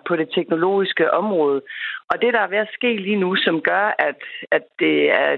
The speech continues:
blevet et rigtig sådan vanskeligt tidspunkt for U S A og Kinas, øh, samarbejde,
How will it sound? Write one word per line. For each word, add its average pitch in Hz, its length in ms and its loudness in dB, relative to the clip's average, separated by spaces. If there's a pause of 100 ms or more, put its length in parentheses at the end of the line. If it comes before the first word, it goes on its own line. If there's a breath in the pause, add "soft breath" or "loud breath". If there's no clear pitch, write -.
blevet 151 220 0
et 156 200 0
rigtig 190 280 -4
sådan 160 340 0
vanskeligt 190 480 -4
tidspunkt 151 540 -2
for 170 80 2
U 151 200 -2
S - 100 -6
A 180 180 2
og 165 160 -2
Kinas, 214 400 0 (180)
øh, 143 100 0 (100)
samarbejde, 139 640 -2